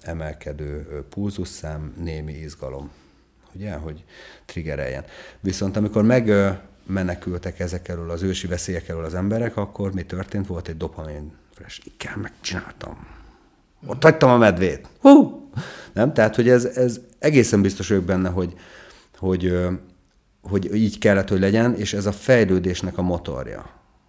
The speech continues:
Tehát ha ez nincs, akkor, akkor a rövid távú túlélési ingereidet nem kapod meg. Mert ma ugye, a, a, már, már ugye vadászni se kell lemennünk, csak bemegyünk a,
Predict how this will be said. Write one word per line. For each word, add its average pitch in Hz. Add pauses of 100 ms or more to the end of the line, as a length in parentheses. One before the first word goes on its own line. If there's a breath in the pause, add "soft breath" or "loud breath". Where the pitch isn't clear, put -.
(360)
Tehát 95
ha 98
ez 92
nincs, 127
akkor, 107
akkor -
a 110
rövid 107
távú 92
túlélési 87
ingereidet 82
nem 90
kapod 71
meg. 64 (680 loud breath)
Mert 101
ma 104
ugye, 107
a, 98
a, 98
már, 98
már 98
ugye 101
vadászni 92
se 82
kell 87
lemennünk, 87
csak 85
bemegyünk 76
a, 69